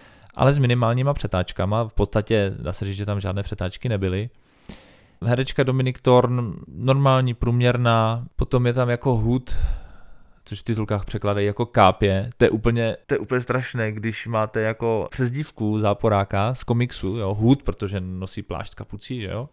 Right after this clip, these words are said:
A v titulkách oni mu říkají "Hey Hood" a tam je jako kápě. <laughs> Tak jo, dobře. Anthony Ramos jako teda ten Hood,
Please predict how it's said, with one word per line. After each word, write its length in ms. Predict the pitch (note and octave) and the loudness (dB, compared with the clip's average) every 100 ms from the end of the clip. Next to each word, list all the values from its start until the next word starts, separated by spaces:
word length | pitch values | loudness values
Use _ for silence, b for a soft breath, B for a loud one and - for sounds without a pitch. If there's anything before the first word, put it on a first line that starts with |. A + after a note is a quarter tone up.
| _ | _
A 40 | - | -4
v 40 | |
titulkách 440 | - C3 B2 A#2 A2+ | 2 4 6 6 4
oni 160 | G#2+ A#2+ | 0 2
mu 80 | A#2 | 2
říkají 320 | A2+ A#2+ A2 | 0 2 4
"Hey 180 | A2+ A2 | 4 2
Hood" 340 | G2+ A#2+ - - | 0 -2 -4 -4
a 120 | G#2 | -2
tam 200 | - G#2+ | -2 0
je 80 | G#2 | -2
jako 200 | G#2 G#2+ | -2 -2
kápě. 580 | G#2 G2+ - F2+ G2 G2+ | 2 4 4 2 0 -6
<laughs> 80 | - - A#2 G#2 B B B B B B | -14 -10 -4 -2 B B B B B B
Tak 300 | A2 G#2 - | -4 -4 -2
jo, 260 | G#2 G2 G2 | 0 2 0
dobře. 360 | G2+ G2+ F#2+ F#2 - B B B B B B B B B | -2 0 0 -2 -10 B B B B B B B B B
Anthony 420 | - B2+ C3+ D3 C#3+ | 2 2 4 4 6
Ramos 760 | C#3 C3+ C3+ - - - - | 6 6 4 2 -6 -6 0
jako 300 | A#2 - A#2 | 0 2 0
teda 280 | - A#2 A2+ | 2 2 4
ten 180 | A#2 G#2+ | 2 0
Hood, 320 | G#2 A#2+ | 2 0